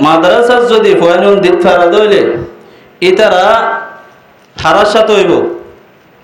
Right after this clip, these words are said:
নবী অকলের সাথে হইব কিয়ামতের দিন। ইতারা মা বাপ, ইতারা মা বাপরা না খাইব না, নড়ে দেব না।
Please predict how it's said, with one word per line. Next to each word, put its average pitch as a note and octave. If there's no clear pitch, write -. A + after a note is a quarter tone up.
নবী E3+
অকলের A#3+
সাথে G#3+
হইব F#3
কিয়ামতের D#3+
দিন। B2+
ইতারা F#3
মা D#3
বাপ, D3+
ইতারা F3
মা D#3+
বাপরা D3+
না F3+
খাইব C#3+
না, D#3+
নড়ে C3+
দেব C3+
না। -